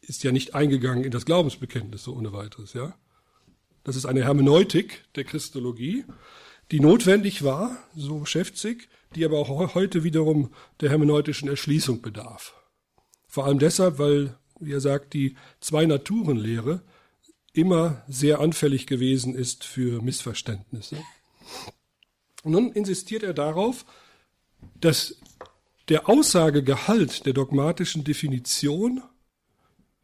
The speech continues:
gewahrt bleiben muss bei der Übersetzung,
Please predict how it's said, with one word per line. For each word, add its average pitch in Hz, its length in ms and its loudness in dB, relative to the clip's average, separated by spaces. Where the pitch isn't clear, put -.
gewahrt 156 480 4
bleiben 127 340 0
muss 156 400 -2
bei 165 260 -2
der 175 140 2
Übersetzung, 143 800 -2